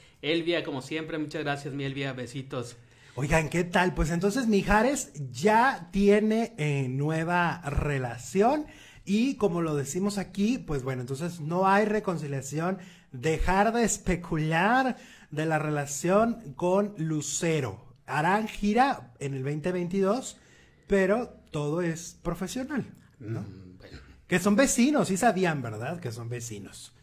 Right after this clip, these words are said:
Speaker 2: Viven casa con casa.
Speaker 1: Pues está bien por los plebes, ¿no?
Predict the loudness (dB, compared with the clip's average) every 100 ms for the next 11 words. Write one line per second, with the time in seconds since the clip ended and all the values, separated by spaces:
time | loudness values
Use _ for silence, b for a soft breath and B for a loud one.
0 | b b b -6 -2 0 -2 -4 -14 -8
1 | -4 -4 -4 -6 -8 -10 -12 -12 -12 -16
2 | -20 -16 -14 -4 -2 -2 -4 -10 -12 -14
3 | -16 -16 -16 -14